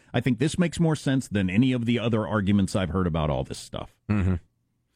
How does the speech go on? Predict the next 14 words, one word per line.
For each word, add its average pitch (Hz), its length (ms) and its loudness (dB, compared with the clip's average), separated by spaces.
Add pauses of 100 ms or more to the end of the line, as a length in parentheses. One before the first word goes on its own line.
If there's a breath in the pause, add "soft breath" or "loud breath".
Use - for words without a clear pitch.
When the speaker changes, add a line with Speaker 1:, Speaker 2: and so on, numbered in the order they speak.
(260 soft breath)
Speaker 1:
That 87 160 0
it's 82 140 -2
violence 95 440 2
in 90 100 2
video 127 280 0
games 107 360 0
or 87 120 -2
our 85 140 0
gun 101 220 4
laws 95 240 0
have 87 100 -6
changed 90 460 2
or 69 100 -4
something. 67 460 -8